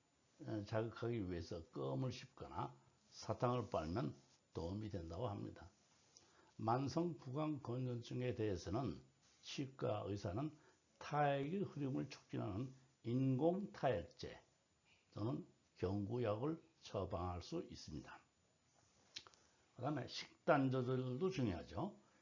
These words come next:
입냄새를 유발하는 양파 또는 마늘 같은 음식을 되도록이면 피하시는 것이 좋고, 설탕이 든 음식을 많이 먹는 것도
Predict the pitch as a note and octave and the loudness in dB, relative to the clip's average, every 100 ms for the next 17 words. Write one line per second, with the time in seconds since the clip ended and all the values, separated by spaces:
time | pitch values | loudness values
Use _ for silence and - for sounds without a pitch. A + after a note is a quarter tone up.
0 | - A2 A#2 B2+ C3 C3+ C3+ D3 C3 A#2+ | -8 0 4 4 4 2 0 0 0 0
1 | B2+ A#2+ B2+ A#2 A#2+ D#3+ F3+ - - _ | 0 2 2 2 2 2 0 -4 -20 _
2 | - G2+ G2+ B2 C3 - D2 - _ _ | -8 0 2 2 -2 -2 -4 -6 _ _
3 | _ _ _ _ G#2+ D#3+ D#2 E2+ G#2 A#2 | _ _ _ _ -2 0 0 2 4 4
4 | A2 G#2+ B2 C3 G#2 G2+ F#2 G#2+ D3 - | 0 -2 -4 -2 -2 -2 -2 -2 -2 -8
5 | - _ - F#2+ F#2+ G#2 F#2+ E2+ G#2 C#3 | -20 _ 0 2 4 2 2 0 0 -2
6 | C#3 B2+ G#2+ A2+ G#2+ G#2 - F2+ E2 - | -2 -2 -2 -2 -4 -4 -6 -8 -8 -8
7 | E2 D3+ - - - - - - - D3 | -6 -6 -6 -20 -20 -20 -20 -6 2 2
8 | C#3+ - C#3+ D3+ D3+ D3 C#3+ E3+ F3+ - | 2 0 4 8 8 8 6 4 4 0
9 | A2+ G#2+ - B2 A#2+ C#3 E3 C#3+ G2+ G2 | 0 0 -2 -2 2 4 6 6 6 6
10 | G2 G#2 A2 F#2 F2 F2 D2+ - - G#2+ | 6 4 2 0 -2 -4 -6 -6 0 0
11 | C#2 | 0